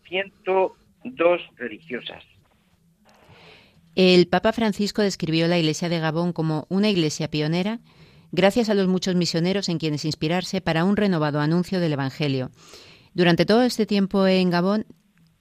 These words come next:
Speaker 2: ¿cree que ha cambiado la evangelización desde entonces? ¿Las necesidades son las mismas?
Speaker 1: Ujú. Durante estos veinticuatro años que vivo en Gabón, la evangelización no ha cambiado mucho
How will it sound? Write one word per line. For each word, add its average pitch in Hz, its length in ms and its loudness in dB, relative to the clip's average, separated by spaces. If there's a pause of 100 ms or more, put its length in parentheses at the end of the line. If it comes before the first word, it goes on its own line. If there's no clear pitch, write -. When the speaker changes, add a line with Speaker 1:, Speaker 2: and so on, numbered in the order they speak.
(120)
Speaker 2:
¿cree 214 160 0
que 240 60 -4
ha 226 40 -10
cambiado 190 300 2
la 175 80 2
evangelización 160 640 -2
desde 151 180 -4
entonces? 175 640 -2
¿Las 160 120 2
necesidades 156 600 -2
son 156 100 -2
las 135 160 -2
mismas? 190 560 -2 (1000)
Speaker 1:
Ujú. 156 480 0 (760)
Durante 185 400 2
estos 240 240 0
veinticuatro 214 600 -2
años 202 460 0
que 175 80 -4
vivo 170 200 -6
en 165 120 -4
Gabón, 175 500 0
la 170 100 2
evangelización 156 840 -4
no 185 120 2
ha 175 80 -2
cambiado 151 400 -2
mucho 127 360 -10